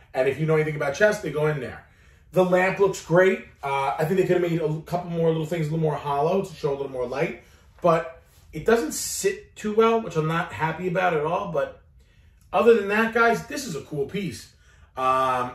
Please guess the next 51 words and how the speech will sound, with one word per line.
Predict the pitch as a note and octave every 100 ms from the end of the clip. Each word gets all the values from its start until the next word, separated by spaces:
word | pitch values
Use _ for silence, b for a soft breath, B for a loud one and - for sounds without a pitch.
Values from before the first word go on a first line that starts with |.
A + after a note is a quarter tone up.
| -
again, | C3 F3
this | F3+ G#3
is, | F#3 D#3
there's | D#3+ D#3
only | G3+ G#3
sixty | - G3+ - G3
rand | F3 F3 E3+
of |
this. | E3 G3+ - - - -
Not | C3 - F#3+
a |
lot. | F3+ D#3+ A3 - - - _ _ - - _ -
I | C#3+
don't | E3+
think | F3 F#3+
you'll | F3 E3+
ever | E3+ F#3
see | - F#3
anybody | F3+ E3
else | E3+ D3+
make | D3+ D3
one | C#3+
like | C#3+
this. | C#3 E3+ -
And |
that's | D3+ E3
what | D#3+
I |
like | D3+ D3
the | D3
most | B2+
about | - C3+ D3
it, | F3+ F#3 b b b b
is | D3+ C#3 B2+ - -
I'm | C3+ B2+
part | - D#3+
of | D3+
one | C#3 D3+
of |
sixty | - D#3 D#3
people | D3 D#3 C3+
who | B2+
have | B2+ C#3
this. | E3+ A#3 - b b b
So | - F#3 F#3+
all | G#3
in | A3
all, | A#3 B3+ - -
I |
love | B2 D3+
it. | A#2+